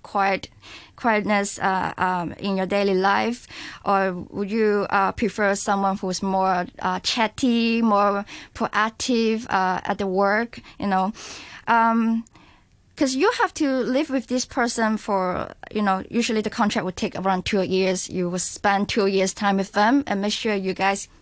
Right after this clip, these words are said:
click, right? Um, also make sure you are transparent and open-minded about the job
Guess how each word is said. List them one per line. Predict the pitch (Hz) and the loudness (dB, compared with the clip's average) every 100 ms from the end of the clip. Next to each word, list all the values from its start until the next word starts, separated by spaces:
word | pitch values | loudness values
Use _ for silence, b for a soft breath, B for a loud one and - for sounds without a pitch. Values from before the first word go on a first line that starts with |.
| - | -14
click, | - 185 180 - - | -4 -4 -4 -18 -4
right? | 185 196 208 - 302 B B B B B - | 2 2 2 -4 -8 B B B B B 4
Um, | 240 233 240 233 226 214 - - | 6 6 4 4 2 -2 -8 0
also | 294 330 320 | 2 4 4
make | 277 | 4
sure | - 302 254 | 2 0 2
you | 233 | 2
are | 226 220 - _ _ _ - | 2 0 -6 _ _ _ -10
transparent | - 247 - - 254 247 233 208 214 | -2 -2 -2 -8 -2 0 0 -2 -2
and | 220 - | -4 -2
open-minded | 226 233 214 202 202 | -2 0 0 0 0
about | 214 202 190 | -2 -2 -2
the | |
job | 180 208 190 196 | -4 -2 0 0